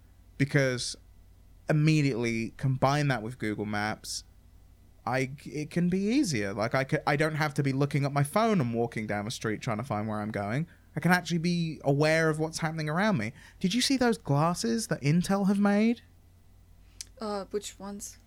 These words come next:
Speaker 1: They've made, they've made these, this technology in glasses that beams a super low laser into your retinas,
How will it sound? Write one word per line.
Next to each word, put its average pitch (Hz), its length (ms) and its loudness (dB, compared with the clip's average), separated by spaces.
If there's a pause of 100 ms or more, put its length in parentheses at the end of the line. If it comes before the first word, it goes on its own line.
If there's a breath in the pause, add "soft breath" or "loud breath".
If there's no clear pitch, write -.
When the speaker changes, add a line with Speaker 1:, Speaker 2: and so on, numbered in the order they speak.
(140)
Speaker 1:
They've 160 220 4
made, 185 320 2
they've 165 280 0
made 175 260 2
these, 214 140 0 (100)
this 160 160 2
technology 170 560 4
in 123 120 0
glasses 143 480 2
that - 200 -4
beams 147 500 2
a 127 100 -2
super 160 540 2
low 131 440 4
laser 120 600 2
into 123 320 -2
your 107 200 2
retinas, 107 640 -2